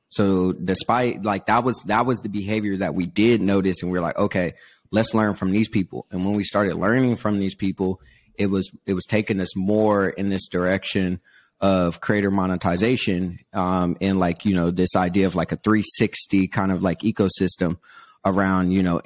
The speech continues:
influencers and creators. And when I say that, I'm not just talking about people that make, like, I G videos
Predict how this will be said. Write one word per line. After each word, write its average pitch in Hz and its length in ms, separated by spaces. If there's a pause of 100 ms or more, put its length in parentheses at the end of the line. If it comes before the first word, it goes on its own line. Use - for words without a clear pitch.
influencers 95 640
and 85 100
creators. 101 460
And 95 120
when 107 100
I 110 80
say 139 220
that, 123 140
I'm 113 120
not 123 140
just 107 180
talking 104 240
about 87 160
people 98 220
that 90 100
make, 90 180
like, 78 200 (460)
I 95 180
G 95 280
videos 90 640